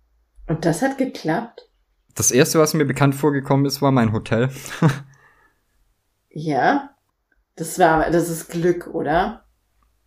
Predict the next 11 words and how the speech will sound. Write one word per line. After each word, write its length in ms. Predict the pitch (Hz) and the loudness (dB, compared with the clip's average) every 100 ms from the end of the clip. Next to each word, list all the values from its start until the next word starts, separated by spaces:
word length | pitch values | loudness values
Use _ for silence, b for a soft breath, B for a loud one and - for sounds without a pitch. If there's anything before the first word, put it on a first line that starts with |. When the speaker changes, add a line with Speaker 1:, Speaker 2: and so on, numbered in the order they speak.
| _ _ - | _ _ -6
Speaker 2:
Weiß, 260 | 82 110 135 | 0 2 2
also 160 | 98 | 0
mir 280 | 101 101 98 | 0 0 -2
passiert 400 | - 123 - 120 | 0 -2 0 0
das 160 | 113 - | 0 -2
relativ 480 | 110 104 - 95 - | 0 0 -2 -8 -2
häufig. 520 | 139 139 95 - - _ _ _ _ _ _ _ _ _ _ _ _ _ _ | -2 -4 -8 -10 -20 _ _ _ _ _ _ _ _ _ _ _ _ _ _
Speaker 1:
Aber 280 | - 147 139 | -6 -2 -2
es 160 | 135 | -4
ist 180 | - - | -8 -2
Glück. 380 | 175 160 151 - | 4 4 2 -8